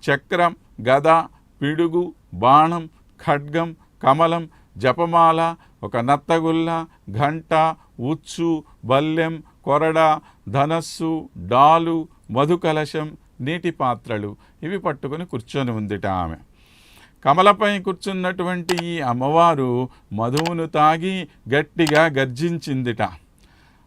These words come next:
అలా కూర్చున్నటువంటి ఆమెకి మహాలక్ష్మి అని నామకరణం చేసింది కూష్మాండాదేవి. ఇక ఈమె కుడి కంటి కాంతి నుంచి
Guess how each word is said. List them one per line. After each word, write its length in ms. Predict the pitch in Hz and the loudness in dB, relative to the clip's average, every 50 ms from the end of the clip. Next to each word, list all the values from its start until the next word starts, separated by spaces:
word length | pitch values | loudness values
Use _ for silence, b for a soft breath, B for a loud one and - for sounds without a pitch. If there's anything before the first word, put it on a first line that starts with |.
| b b _ - - | b b _ -2 4
అలా 360 | 117 131 151 170 180 196 202 | 4 6 8 10 10 8 8
కూర్చున్నటువంటి 1080 | 190 - 190 165 - - 190 185 185 180 180 170 180 170 170 170 160 147 143 143 127 | 6 2 -4 -4 -4 -6 -6 -4 -2 -2 -2 -2 0 -2 -2 -2 -2 -4 -6 -4 -2
ఆమెకి 760 | 123 120 120 127 143 151 147 - - 180 185 208 208 190 175 b b b b - | 0 2 2 2 0 -2 -6 -4 -2 -2 0 0 -2 -2 -6 b b b b 0
మహాలక్ష్మి 1000 | 117 117 123 170 175 190 214 208 202 196 147 - - - 156 160 156 156 151 | 0 2 4 8 8 8 8 8 4 -2 -4 -10 -10 -8 -6 -6 -4 -4 -4
అని 200 | 151 147 143 143 | -4 -4 -4 -4
నామకరణం 800 | 131 127 120 127 143 160 156 165 143 143 143 139 139 131 131 120 - | -2 -2 -2 -2 -2 -4 -4 -4 -4 -4 -4 -4 -6 -8 -8 -8 -8
చేసింది 440 | 127 120 117 - 131 135 170 190 202 | -8 -8 -6 -6 -8 -8 -8 -8 -10
కూష్మాండాదేవి. 1080 | - - 117 113 - - 123 120 120 117 110 107 107 104 98 90 98 92 92 87 92 107 - - _ _ _ _ _ _ _ _ _ _ _ _ _ _ _ _ _ _ _ _ _ _ _ _ _ - - | -8 -8 -8 -8 -8 -8 -4 -4 -2 -2 -2 -4 -4 -4 -4 -4 -4 -6 -6 -8 -10 -14 -18 -20 _ _ _ _ _ _ _ _ _ _ _ _ _ _ _ _ _ _ _ _ _ _ _ _ _ -10 -4
ఇక 500 | 127 135 - 190 180 170 135 123 117 110 b b b b b b b b - | -4 -2 2 4 6 6 6 6 4 0 b b b b b b b b -4
ఈమె 480 | 156 185 202 202 190 160 135 117 104 98 b b b _ _ | -2 -2 0 0 0 0 0 -2 -4 -8 b b b _ _
కుడి 220 | - 156 180 208 214 | -2 0 0 0 0
కంటి 440 | 208 220 202 196 202 185 - 185 147 | 0 0 0 0 0 -2 -4 -6 -4
కాంతి 480 | - 139 120 123 139 147 - - 165 | 0 0 2 2 2 0 -2 -2 -2
నుంచి 600 | 165 165 165 165 160 - - 180 185 185 190 185 | -2 -2 -4 -6 -8 -6 -4 -4 -2 -2 -4 -6